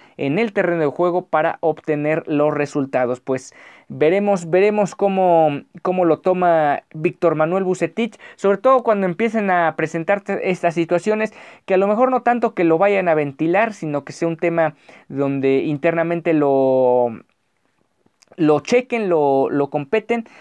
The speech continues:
pero tienen que ver qué onda con todo el tema de su, del rendimiento fuera de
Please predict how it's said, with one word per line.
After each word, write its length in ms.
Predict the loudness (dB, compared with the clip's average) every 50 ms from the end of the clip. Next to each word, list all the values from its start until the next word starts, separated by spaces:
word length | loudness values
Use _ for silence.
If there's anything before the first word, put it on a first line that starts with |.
| -20 _ _
pero 180 | 0 0 0
tienen 280 | 2 0 0 0 0 -2
que 140 | -2 0 2
ver 200 | 2 2 0 -2 -6 -18 _ _ _ _ _ _ -2
qué 180 | 0 2 2
onda 340 | 2 2 0 0 -2 -4 -4
con 260 | -4 -6 -6 -6 -4
todo 340 | -2 0 0 2 2 0 0
el 280 | -2 -2 -2 -2 -2 -4
tema 480 | _ -4 -2 -2 0 -2 -2 -2 -4 -6
de 460 | -12 -12 -6 -2 -2 0 0 0 -2 -4
su, 920 | -6 -12 -10 -4 -2 0 2 2 2 2 2 2 2 2 2 0 0 -2
del 340 | -4 -10 -8 -4 -2 0 0
rendimiento 720 | 0 0 0 0 -2 -2 -4 -4 -4 -4 -2 -2 -2 -2
fuera 420 | -2 _ -2 0 2 2 2 2 2
de 300 | 2 0 0 -2 -2